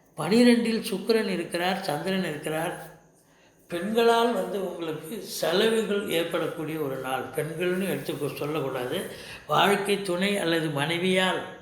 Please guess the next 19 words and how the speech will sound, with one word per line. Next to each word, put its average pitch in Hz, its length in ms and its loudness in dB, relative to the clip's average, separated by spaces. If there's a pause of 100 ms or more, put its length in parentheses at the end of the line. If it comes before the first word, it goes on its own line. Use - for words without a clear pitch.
(800)
செலவுகள் 190 680 2
ஏற்படக்கூடிய 147 680 -4
ஒரு 123 260 -6
நாள் 139 260 0
அப்படின்னு 131 400 -2
நம்ம 117 140 -8
சொல்றோம். 127 420 -6
அவங்க 202 200 -2 (100)
துணிமணி 208 400 2
வாங்குவாங்க, 180 580 2 (140)
வீட்டுக்கு 175 480 -4
வேண்டியான 165 520 -2 (1200)
சாமான்கள் 190 720 2
வாங்கக்கூடிய 160 520 -2
ஒரு 135 180 -2
நிலை 160 300 -2
இருக்கலாம். 131 540 -2 (720)
இப்பொழுது 165 500 0 (1800)
கும்பம். 214 420 2